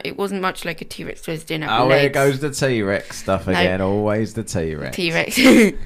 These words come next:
Speaker 1: <laughs>
Speaker 2: Always bringing up the T-Rex. You love the T-Rex.
Speaker 1: I, I, I seem to.
Speaker 2: You seem to. You talk about it a lot. Anyway, uh, what else we got here?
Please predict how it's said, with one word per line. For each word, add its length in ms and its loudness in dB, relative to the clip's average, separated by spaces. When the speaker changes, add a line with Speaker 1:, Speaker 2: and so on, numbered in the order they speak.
Speaker 1:
<laughs> 220 -10
Speaker 2:
Always 300 -8
bringing 300 -8
up 100 -10
the 80 -8
T-Rex. 560 -6
You 80 2
love 240 4
the 80 -2
T-Rex. 720 -6
Speaker 1:
I, 140 -8
I, 120 -10
I 60 -2
seem 320 0
to. 300 -2
Speaker 2:
You 100 -6
seem 320 -4
to. 140 -6
You 80 -2
talk 220 -2
about 240 -2
it 60 -6
a 40 -4
lot. 220 -4
Anyway, 420 4
uh, 220 2
what 180 0
else 220 -2
we 40 -2
got 220 0
here? 240 -4